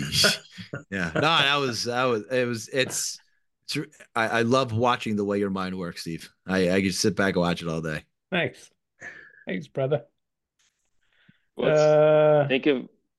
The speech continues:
Speaker 3: like, the, the, the clue is very, the second part of the clue is
Speaker 2: <laughs> It's
Speaker 3: exactly
Speaker 2: so
Speaker 3: what it
Speaker 2: easy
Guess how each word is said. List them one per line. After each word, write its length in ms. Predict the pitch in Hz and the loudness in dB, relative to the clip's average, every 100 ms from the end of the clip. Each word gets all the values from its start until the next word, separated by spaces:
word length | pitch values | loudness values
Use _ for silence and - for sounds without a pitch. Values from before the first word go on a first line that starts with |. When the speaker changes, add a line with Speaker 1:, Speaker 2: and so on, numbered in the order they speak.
| _ _ - | _ _ -4
Speaker 3:
like, 160 | 135 147 | -2 2
the, 80 | |
the, 180 | 165 151 | 0 0
the 100 | 156 151 | -2 0
clue 260 | - 185 | 6 6
is 80 | 143 | 6
very, 280 | 127 143 127 - _ _ _ | 4 2 2 -4 _ _ _
the 80 | - | -14
second 200 | - 165 | -4 -4
part 140 | 160 143 | 0 0
of 80 | 131 | 0
the 40 | |
clue 240 | 127 98 - _ _ - - _ - | -2 -4 -6 _ _ -20 -20 _ -6
is 460 | 403 190 - - _ _ _ _ | -6 -8 -18 -20 _ _ _ _
Speaker 2:
<laughs> 260 | _ - 185 | _ -20 -8
It's 180 | - 190 | 0 2
Speaker 3:
exactly 200 | 143 254 | 4 6
Speaker 2:
so 60 | 285 | 8
Speaker 3:
what 80 | 254 | 8
it 60 | |
Speaker 2:
easy 100 | 254 | 6